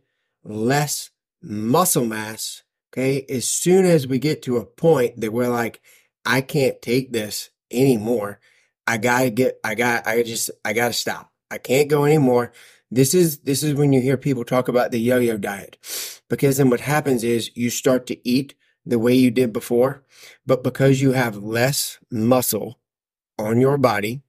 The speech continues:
and because of the damage that you did to your metabolism, when you gain that weight back, it comes in the way of fat.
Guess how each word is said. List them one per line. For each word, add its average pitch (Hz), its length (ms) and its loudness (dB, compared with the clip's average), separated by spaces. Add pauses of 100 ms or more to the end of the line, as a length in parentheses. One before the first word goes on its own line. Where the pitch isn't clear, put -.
(520)
and 120 160 2
because 127 360 0
of 143 120 2
the 147 100 2
damage 131 460 4
that 120 180 -2
you 120 140 0
did 110 460 0 (360)
to 117 120 -4
your 117 100 4
metabolism, 110 920 -2 (440)
when 123 260 4
you 127 180 6
gain 139 680 4 (240)
that 120 480 -2
weight 135 540 -2 (300)
back, 107 580 -4 (640)
it 131 200 0 (180)
comes 143 500 2 (100)
in 123 140 0
the 117 120 0
way 120 460 2 (340)
of 107 140 -6
fat. - 520 -4